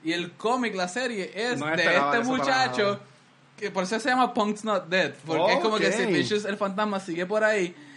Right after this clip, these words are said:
Speaker 1: Hay otra historia secundaria de un, una agencia en contra de lo paranormal que están buscando evitar este tipo de sucesos.
Speaker 2: Ok.
Speaker 1: Entonces tienen que tener cuidado con ellos. Pero por ahora la historia se ha convertido en cómo Fergie, el muchacho,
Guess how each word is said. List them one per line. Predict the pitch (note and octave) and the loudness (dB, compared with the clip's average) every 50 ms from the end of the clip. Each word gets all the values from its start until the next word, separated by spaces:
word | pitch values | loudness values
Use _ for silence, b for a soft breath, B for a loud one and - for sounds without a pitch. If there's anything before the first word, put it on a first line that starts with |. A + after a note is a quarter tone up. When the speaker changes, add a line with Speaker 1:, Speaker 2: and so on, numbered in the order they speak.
| B B B B | B B B B
Speaker 1:
Hay | D3+ F3 G3+ | 0 2 2
otra | A3 A#3 A#3 A#3 | 2 2 0 -2
historia | A#3 A3+ - A3+ A3+ A3+ A3 | -4 -2 -2 -2 -2 -2 -4
secundaria | A3+ A#3 G#3 G#3 G#3 G3 G3 G3 F#3+ G3+ G3 F#3 | -4 -6 -8 -8 -6 -4 -2 -2 -2 -2 -2 -2
de | F3+ E3+ E3 D3+ | 0 0 0 0
un, | D3 D3+ D#3 D#3 D#3 D#3+ E3 E3+ F3 E3+ E3 D#3 C#3+ C3 B2+ B2 A#2 - | 0 -2 -4 -4 -6 -6 -6 -8 -8 -8 -8 -6 -6 -6 -8 -10 -10 -8
una | D#3+ F3 F3+ | -4 -2 -2
agencia | F3 F#3+ F3+ F3+ F3+ G3 F3+ E3+ D3 C#3+ - | 0 0 -2 -2 -2 0 0 0 -2 -4 -8
en | D#3+ D#3 D3+ | -12 -10 -8
contra | - D#3 D3+ E3 | -8 -6 -6 -4
de | E3 | -4
lo | D#3+ | -2
paranormal | D#3+ E3 D#3+ D#3 D#3 D3+ D3 C#3+ C#3+ D3+ D#3 D3+ | -2 -2 -2 -2 -2 -4 -4 -4 -2 -2 -2 -2
que | D3+ | -4
están | D3 - C#3 C#3 | -8 -8 -8 -8
buscando | D3 D3+ - - D#3+ D#3 D#3+ D#3 D#3 | -8 -8 -6 -6 -6 -4 -4 -4 -4
evitar | D3+ D3+ D3 C#3 C3 C#3 C#3+ D3 D3 D3 b b b b b | -4 -6 -6 -4 -2 0 0 0 0 -2 b b b b b
este | b D3 C#3+ F3 D#3 | b -6 -4 -4 -4
tipo | D#3 D#3 D3+ D#3+ D#3 | -4 -4 -2 -2 -2
de | D#3 D3+ D3 D3 C#3+ | -2 -2 -2 -2 -4
sucesos. | C#3+ E3 D#3 D3 G3 F#3+ - F#3+ E3+ D#3 D3+ D3+ | -6 -8 -8 -6 -2 -2 -2 -2 -4 -6 -8 -6
Speaker 2:
Ok. | C#3+ C#3 | -6 -4
Speaker 1:
Entonces | C#3+ C#3+ F3 D3 D3 D3 D#3 D#3 D#3+ D#3+ | -4 -4 -4 -4 -6 -6 -6 -6 -8 -8
tienen | D#3+ D3+ D3 D3 D3+ | -8 -6 -8 -8 -8
que | D#3+ D#3 | -8 -8
tener | D#3+ D#3+ D#3+ | -6 -6 -6
cuidado | D#3+ E3+ D#3+ | -6 -8 -8
con | D#3+ E3+ F3 | -8 -8 -6
ellos. | F#3 F3+ E3+ D#3+ E3 | -4 -4 -4 -4 -2
Pero | - F#3 F#3 F3+ | 0 0 0 2
por | F3+ F#3 F3+ F#3 | 2 2 2 2
ahora | F#3 G3 A#3 A#3+ A#3+ | 2 2 0 0 0
la | A3+ | -2
historia | G3 - - F#3 F#3+ | -4 -4 -4 -6 -6
se | G#3+ | -6
ha | G#3+ | -6
convertido | G#3 G#3+ G#3+ G#3 G#3+ A3 A3 | -6 -6 -6 -6 -6 -6 -6
en | G#3+ G#3 | -4 -2
cómo | G3 F3+ F3+ G3+ F#3+ | -4 -4 -4 -4 -6
Fergie, | F#3+ G#3 G#3 G3+ G3 G3+ G3+ G3+ G3+ B B B B B B B | -6 -4 -4 -4 -4 -6 -8 -10 -10 B B B B B B B
el | C3+ | -6
muchacho, | C#3+ D3+ D3+ D#3 A3 G#3 G3 F#3+ F3+ E3 D#3+ | -4 -4 -2 0 0 0 0 0 -2 -6 -6